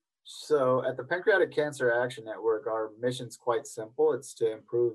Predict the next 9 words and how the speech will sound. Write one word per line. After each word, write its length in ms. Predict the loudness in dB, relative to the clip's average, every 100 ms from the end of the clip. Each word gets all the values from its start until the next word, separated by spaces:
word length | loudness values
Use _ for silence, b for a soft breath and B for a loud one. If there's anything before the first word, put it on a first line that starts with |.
| -2
the 80 | -4
lives 560 | -2 -4 -4 -4 -4 -10
of 140 | -4
all 400 | -2 0 -2 -6 -12
pancreatic 420 | -10 -4 -4 -6
cancer 320 | -12 -14 -14 -12
patients 540 | -10 -8 -10 -12 -16 -20 _ _ _
everywhere. 440 | -2 4 4 2 -6 _ _ _ _ -6
Um, 440 | -2 0 -2 -4